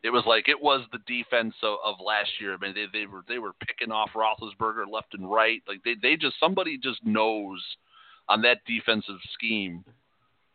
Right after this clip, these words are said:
how to, how to treat the Steelers and, you know, when, where their tendencies are, and they just seem to match up so well with that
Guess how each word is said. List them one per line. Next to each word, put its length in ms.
how 200
to, 160
how 180
to 100
treat 340
the 80
Steelers 460
and, 120
you 120
know, 120
when, 180
where 220
their 140
tendencies 640
are, 540
and 300
they 120
just 240
seem 160
to 60
match 280
up 120
so 100
well 380
with 160
that 180